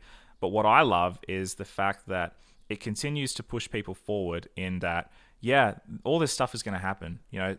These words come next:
the, the world is gonna get crazy towards the end. Especially, I mean, it, it's kind of hard for me to read this. I think it's hard for most of us to read this because we don't feel like we're at the end. We, we don't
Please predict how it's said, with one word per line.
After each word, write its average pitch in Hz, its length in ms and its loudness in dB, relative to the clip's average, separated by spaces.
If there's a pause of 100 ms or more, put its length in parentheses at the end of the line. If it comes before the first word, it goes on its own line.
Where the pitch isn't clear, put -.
(140)
the, 104 240 -2
the 95 100 -4
world 104 300 0
is 101 100 -4
gonna 92 160 -6
get 95 160 -6
crazy 101 800 -4
towards 95 340 -6
the 92 160 -6
end. 85 240 -8
Especially, 139 640 -2
I - 80 -2
mean, 113 220 -2 (800)
it, - 100 -12 (300)
it's - 140 -10
kind 196 140 2
of 202 80 0
hard 139 240 4
for - 80 -8
me 107 140 -2
to 95 80 -2
read 101 220 -2
this. 90 120 -8
I 110 60 -4
think 180 140 -2
it's 117 80 -8
hard 104 260 0
for - 80 -12
most 95 340 0
of 90 60 -8
us 85 160 -6
to 87 100 -10
read 87 200 -6
this 85 180 -6
because 92 500 -6
we 104 120 -4
don't 135 200 -2
feel 113 360 -4
like 87 280 -2
we're 92 120 0
at 78 160 -6
the 92 160 -10
end. - 340 -10
We, 104 220 -6
we 107 100 -4
don't 120 220 -4